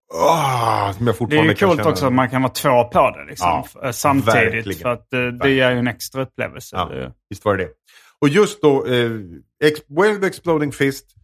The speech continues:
Speaker 1: och sen kom då en, vad ska man säga, en, en, en variant på samma tema som hette International Karate som blev också, som blev
Speaker 2: Mm.
Speaker 1: jättepopulär.
Speaker 2: Ja, det var en stapelvara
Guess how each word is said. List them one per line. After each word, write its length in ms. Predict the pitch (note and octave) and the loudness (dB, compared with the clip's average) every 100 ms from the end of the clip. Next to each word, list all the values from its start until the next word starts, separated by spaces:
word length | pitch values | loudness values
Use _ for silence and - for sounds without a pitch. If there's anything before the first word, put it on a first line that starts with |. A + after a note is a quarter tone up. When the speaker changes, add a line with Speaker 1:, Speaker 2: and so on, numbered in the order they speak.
| _ _ _ | _ _ _
Speaker 1:
och 120 | D3+ D3 | 0 0
sen 380 | - D#3+ D3+ | 2 2 2
kom 340 | - B2+ A#2 A#2 | 0 -2 0 2
då 180 | G#2+ G#2+ | 2 4
en, 220 | G#2 G#2 | 0 -6
vad 120 | G#2 F#2+ | -12 -14
ska 120 | F#2+ | -12
man 160 | F#2+ | -14
säga, 360 | F#2+ G2+ G2 F2 - _ _ _ _ _ _ _ _ A2+ | -6 -4 -4 -6 -14 _ _ _ _ _ _ _ _ -2
en, 260 | G#2+ G#2+ G#2 | -2 -2 -4
en, 300 | A#2 A2+ A2 A2 | -4 -4 -4 -6
en 160 | A#2 A2+ | -6 0
variant 560 | A#2 A#2 A2+ G#2+ G2 F2 _ - _ _ _ | 2 4 4 2 -4 -14 _ -20 _ _ _
på 40 | A2 | -4
samma 480 | G#2+ G2 G2 G2 E2+ - _ | -2 -2 -2 -4 -6 -16 _
tema 400 | B2 G#2+ G2 F#2+ | -4 -2 -2 -4
som 140 | F2+ G2+ | -6 -4
hette 280 | F#2+ - | -4 -4
International 580 | F#2 F#2+ F#2+ F2+ E2 F2+ | -6 -6 -6 -8 -10 -14
Karate 420 | D#2+ E2+ E2 - | -6 -6 -6 -8
som 140 | E2+ F2+ | -12 -2
blev 200 | F2+ F2 - | -2 -2 -8
också, 260 | G2+ - - _ | -12 -12 -18 _
som 180 | - G#2 | -8 0
blev 200 | F#2+ D3 | 0 4
Speaker 2:
Mm. 220 | C#3 B2+ | 2 2
Speaker 1:
jättepopulär. 800 | F#2+ A2 G2 - F2 F2+ F2+ E2 - | -2 -4 -2 -8 -10 -8 -6 -6 -6
Speaker 2:
Ja, 100 | - | -2
det 100 | D#3+ | 0
var 140 | F3+ D#3+ | 4 4
en 80 | C#3+ | 2
stapelvara 760 | - D3 D3 B2+ A#2+ A#2+ A#2 | 4 2 2 -2 2 2 4